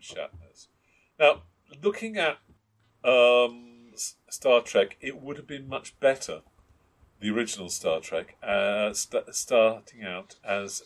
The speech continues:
a, um, a, a, as an ensemble show,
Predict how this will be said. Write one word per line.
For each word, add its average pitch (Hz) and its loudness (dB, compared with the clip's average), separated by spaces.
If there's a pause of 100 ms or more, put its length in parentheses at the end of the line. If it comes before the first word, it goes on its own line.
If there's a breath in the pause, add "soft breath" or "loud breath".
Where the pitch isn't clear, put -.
a, 98 -18
um, 92 -20 (920)
a, 120 4 (220)
a, 120 2
as 107 -6
an 107 -8
ensemble 101 -6
show, 90 -2